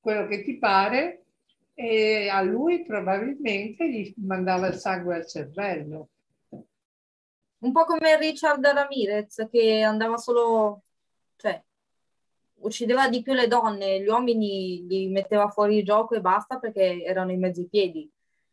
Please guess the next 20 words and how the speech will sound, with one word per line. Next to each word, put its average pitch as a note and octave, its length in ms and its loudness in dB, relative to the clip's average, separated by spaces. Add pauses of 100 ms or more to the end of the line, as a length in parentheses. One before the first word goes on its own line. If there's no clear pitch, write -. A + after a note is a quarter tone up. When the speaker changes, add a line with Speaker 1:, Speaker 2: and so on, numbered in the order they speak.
(140)
Speaker 2:
ma F#3 120 -2
lui B3 180 4
poi G#3+ 180 4
si A3 120 -6
dedicava G3 480 0
alle F#3+ 140 4
donne. G#3 560 -2 (1400)
Eh, A3+ 420 2
quando C4 200 0
è - 20 0
stato D4 220 2
intervistato C4+ 840 2
poi, A3+ 500 0 (1500)
c'è B3+ 120 -10
stato C#4 240 -2
un C#4+ 60 4
articolo C#4+ 600 2
dove B3+ 220 0
lui C4+ 420 -4
dichiarava A3 960 2